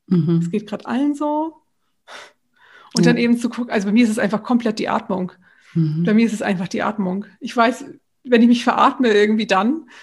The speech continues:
Speaker 2: dann wird mir ganz komisch, dann muss ich vernünftig atmen und dann geht's auch wieder. Also es ist einfach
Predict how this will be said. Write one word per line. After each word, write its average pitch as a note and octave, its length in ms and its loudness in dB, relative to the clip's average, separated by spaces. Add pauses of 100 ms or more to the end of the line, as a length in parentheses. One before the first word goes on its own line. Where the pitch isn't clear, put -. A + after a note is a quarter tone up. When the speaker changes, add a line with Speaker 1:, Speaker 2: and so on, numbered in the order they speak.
(200)
Speaker 2:
dann A3 260 2
wird A#3+ 120 -2
mir A3 120 0
ganz G#3+ 200 0
komisch, A#3 440 -2
dann G#3+ 100 2
muss A3 160 0
ich - 120 -12
vernünftig A3+ 480 -2
atmen A3 320 -2
und A3 80 0
dann G#3 120 2
geht's G#3+ 220 -6
auch F3 120 -10
wieder. F#3+ 360 -8
Also G#3 180 -4
es - 80 -4
ist - 80 -12
einfach A3 600 -2